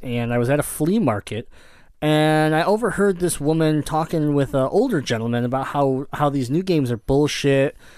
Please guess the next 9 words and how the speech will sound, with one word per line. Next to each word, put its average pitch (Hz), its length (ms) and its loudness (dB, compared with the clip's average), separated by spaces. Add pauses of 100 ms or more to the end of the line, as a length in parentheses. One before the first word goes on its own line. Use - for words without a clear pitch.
(120)
they're 113 140 -2
not 123 200 2
retro, 127 760 2 (280)
uh, 104 280 -8
she, 120 200 -8
they, 113 340 -4
she 127 280 -4
hated 156 520 0
them, 139 540 2